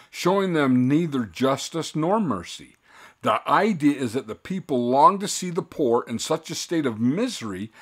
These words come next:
that they threw dust on their heads, a sign of mourning. Well, t-, tell me we don't see that today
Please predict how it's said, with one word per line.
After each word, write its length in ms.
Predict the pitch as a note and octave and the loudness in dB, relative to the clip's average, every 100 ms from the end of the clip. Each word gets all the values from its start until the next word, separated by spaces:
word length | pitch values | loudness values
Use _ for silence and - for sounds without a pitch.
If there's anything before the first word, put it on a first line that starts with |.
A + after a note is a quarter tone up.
| - - | -20 -10
that 120 | - | -8
they 140 | - C#3 | -6 -6
threw 260 | - D#3 | -6 -8
dust 580 | A2+ F2 E3 A3 A3+ - - | -8 -4 2 2 0 -8 -4
on 240 | B2 G2+ | -4 -2
their 240 | F#2+ F2+ - | -6 -10 -12
heads, 600 | E2+ D2+ C2+ _ - - _ _ _ _ | -14 -14 -16 _ -20 -20 _ _ _ _
a 100 | - | -14
sign 460 | - - A#2 A2+ A2+ | -10 -6 -4 -4 -6
of 180 | G2+ F2 | -14 -12
mourning. 680 | F#2+ F#2 G2+ G2 D#2+ - - _ _ _ _ _ _ _ _ _ _ | -10 -6 -4 -4 -8 -16 -20 _ _ _ _ _ _ _ _ _ _
Well, 180 | A#2 A2 - | -12 -12 -14
t-, 100 | D3+ - D#3 | -16 -18 -8
tell 160 | F3 A3+ | -2 0
me 140 | D4 | 0
we 140 | A3 | 0
don't 200 | D#3 C3+ | -2 -4
see 240 | - - B2+ | -8 -6 -4
that 320 | G#2 F#2 - | -6 -10 -14
today 480 | - E2+ E2+ D2+ | -16 -12 -12 -14